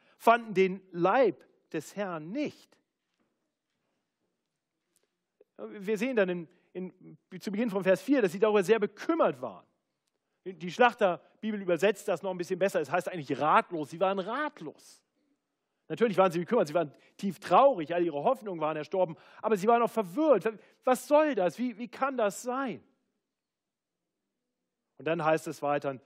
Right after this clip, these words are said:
als sie darüber bekümmert waren oder ratlos waren, siehe, da traten zu ihnen zwei Männer mit glänzenden Kleidern.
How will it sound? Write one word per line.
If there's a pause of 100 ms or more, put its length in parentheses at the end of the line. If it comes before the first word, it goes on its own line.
(180)
als
sie
darüber
bekümmert
waren
oder
ratlos
waren,
siehe,
da
traten
zu
ihnen
zwei
Männer (440)
mit
glänzenden
Kleidern.